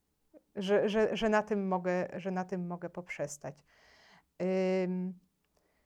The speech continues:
i też oczywiście zaczęłam pozwalać sobie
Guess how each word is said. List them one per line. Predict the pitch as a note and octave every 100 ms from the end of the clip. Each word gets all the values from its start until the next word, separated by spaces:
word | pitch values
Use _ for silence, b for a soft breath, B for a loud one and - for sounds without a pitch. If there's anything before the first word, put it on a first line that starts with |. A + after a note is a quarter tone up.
| _ _ _ _ _ _ _ _ _ _ _ _ _ -
i |
też | A3 D4 D4 -
oczywiście | - A#3+ G#3+ G3+ C4 - - A3+ A3 G#3+ G3+ - - _ _ _ _ _ _ _ _ _ _ _ _ _ _ _
zaczęłam | F#3+ G#3 G#3 B3+ B3 A#3 A3 G3 - _ _ _ _
pozwalać | A3 F3+ G#3 A3+ A3+
sobie | - - G3+ A3+ A3+ -